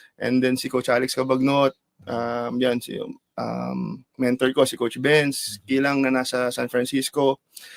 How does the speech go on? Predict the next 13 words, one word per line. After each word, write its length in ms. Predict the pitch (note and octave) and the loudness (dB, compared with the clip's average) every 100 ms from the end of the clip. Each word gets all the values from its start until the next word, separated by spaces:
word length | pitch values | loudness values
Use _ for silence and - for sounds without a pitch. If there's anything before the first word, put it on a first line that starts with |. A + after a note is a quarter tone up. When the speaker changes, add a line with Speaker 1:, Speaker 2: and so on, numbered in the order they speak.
| - | -12
Speaker 1:
And 160 | - C#3+ | 0 6
then 220 | D3+ D#3+ D#3+ | 10 10 10
yung 220 | D#3 D3+ | 6 6
mga 240 | D3 D3 | 6 6
coaches 320 | D3 D3 D3+ D3+ | 4 2 2 4
natin 300 | C#3 C#3 C3+ | 2 2 2
sa 80 | |
Qatar, 400 | C3+ C3+ C3+ B2 | 4 6 6 6
Coach 260 | - C#3+ D3 | 4 4 6
Mike 220 | D#3+ C#3+ | 6 8
Aliparo, 800 | C#3 C#3 D3+ D3+ D3+ D#3 D3+ D#3 - _ _ | 6 6 8 8 10 8 8 6 0 _ _
Speaker 2:
Mhm. 240 | A2+ A2 A2 A2 | -18 -16 -2 6
Speaker 1:
um, 600 | C3 C3 B2+ B2+ B2 | 10 10 10 8 6